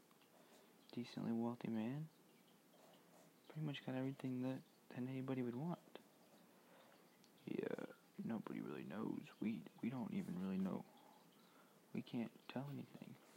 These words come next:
Do you really have any signs of, of, of wanting to, to go up there and,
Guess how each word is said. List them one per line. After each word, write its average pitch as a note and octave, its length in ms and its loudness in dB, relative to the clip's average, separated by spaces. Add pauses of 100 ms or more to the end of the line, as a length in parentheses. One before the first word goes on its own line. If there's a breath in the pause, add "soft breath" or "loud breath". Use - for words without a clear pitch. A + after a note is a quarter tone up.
(680 loud breath)
Do B2+ 60 4
you C3+ 80 4
really C#3+ 160 2
have C3+ 140 0
any B2+ 160 -2
signs B2+ 560 0
of, - 1080 -10
of, B2+ 60 -2 (320)
of - 80 -2 (160)
wanting B2+ 300 4 (100)
to, B2+ 100 4
to - 840 -8
go B2+ 160 4
up C3+ 80 -2 (100)
there C3 260 0
and, A#2 120 2